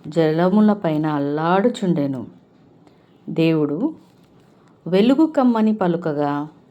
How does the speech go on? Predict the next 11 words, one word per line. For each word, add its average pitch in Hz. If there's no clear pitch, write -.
వెలుగు 165
కలిగెను. 139
వెలుగు 170
మంచిదైనట్టు 180
దేవుడు 151
చూచెను. 139
దేవుడు 254
వెలుగును 185
చీకటిని 175
వేరుపరచెను. 147
దేవుడు 151